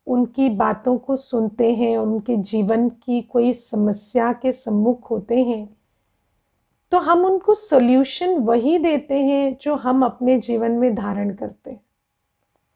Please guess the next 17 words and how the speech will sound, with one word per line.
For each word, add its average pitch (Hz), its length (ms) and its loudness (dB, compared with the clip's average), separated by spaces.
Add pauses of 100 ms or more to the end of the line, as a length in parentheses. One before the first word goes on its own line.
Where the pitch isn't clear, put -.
(1160)
ऊपर 320 340 2
से 359 200 0
ज्ञान 262 380 4
सुनाने 302 480 0
की 320 160 -2
बात 277 360 0
और 240 220 4
है, 220 160 -2
लेकिन 220 400 -2
जब 262 280 0 (120)
दिल 240 260 0
से 294 220 -4
कनेक्शन 254 680 -2
होगा 277 340 2
किसी 277 320 -2
आत्मा 247 500 -2
से 277 300 -4